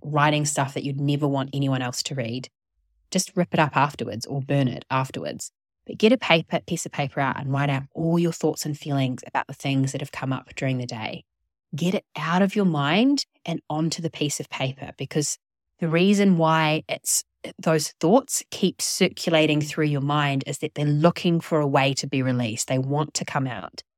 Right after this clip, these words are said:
So give them that release, give them that outlet, that way to come out of your mind and onto the piece of paper. So I hope these decompressing techniques have been helpful for you.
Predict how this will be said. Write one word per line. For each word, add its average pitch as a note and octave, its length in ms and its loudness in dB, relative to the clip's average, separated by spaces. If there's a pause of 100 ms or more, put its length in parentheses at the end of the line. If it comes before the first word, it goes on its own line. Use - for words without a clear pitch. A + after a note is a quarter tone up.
So - 140 -2
give D3+ 300 -2
them D#3+ 200 2
that C#3+ 160 2
release, C3 460 -2
give D3+ 180 -2
them D3+ 200 0
that C#3 160 -2 (360)
outlet, C#3 560 -2
that - 160 -6
way C#3 300 2
to - 120 -4
come C#3 220 0
out C3+ 160 2
of C3 140 -4
your C3+ 80 -4
mind C3 480 -4
and D3 180 -4
onto C3+ 260 0
the - 100 -10
piece - 280 -6
of - 80 -16
paper. - 460 -8 (480)
So D#3 240 6
I C#3+ 100 0
hope F#3+ 420 2
these B3+ 280 6
decompressing C#3+ 1040 0
techniques C#3 680 -4 (280)
have D#3 260 0
been D3 140 -2
helpful C3+ 420 -2
for - 140 -4
you. C3+ 340 2